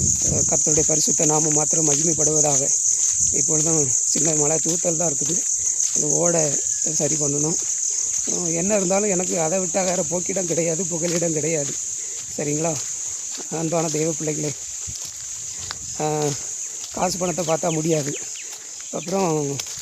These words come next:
நாளைக்கு ஞாயிற்றுக்கிழமை, திங்கட்கிழமை அந்த amendment deed of the trust document அதை பதிவு பண்ணணும். திங்கட்கிழமை அதை பதிவு பண்ணி அதை முடிச்சிட்டேன்னா ட்ரஸ்ட்டு சம்மந்தப்பட்ட எல்லா பிரச்சனையும் கிளியர் ஆயிரும். அன்பான தெய்வ பிள்ளைகளே, அதை தான்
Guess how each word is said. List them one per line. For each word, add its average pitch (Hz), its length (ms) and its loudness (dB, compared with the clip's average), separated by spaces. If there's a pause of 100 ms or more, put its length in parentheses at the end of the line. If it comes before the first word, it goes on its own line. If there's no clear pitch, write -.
(240)
நாளைக்கு 170 320 0
ஞாயிற்றுக்கிழமை, 170 500 0 (600)
திங்கட்கிழமை 180 580 0 (560)
அந்த 160 220 0
amendment 185 380 2
deed 180 180 0
of 170 160 0 (320)
the 185 120 -2
trust - 300 -2 (100)
document 156 420 2
அதை 160 160 0
பதிவு 170 280 0
பண்ணணும். 147 320 -2 (640)
திங்கட்கிழமை 160 500 0
அதை 160 140 0
பதிவு 151 300 -2
பண்ணி 160 240 0
அதை 160 200 0
முடிச்சிட்டேன்னா 175 500 0 (500)
ட்ரஸ்ட்டு 196 300 0
சம்மந்தப்பட்ட 165 600 0
எல்லா 196 400 2
பிரச்சனையும் 170 580 -2 (240)
கிளியர் 190 280 0
ஆயிரும். 147 260 0 (160)
அன்பான 160 300 -2
தெய்வ 151 220 -2
பிள்ளைகளே, 143 320 -6 (520)
அதை 160 200 0
தான் 156 340 0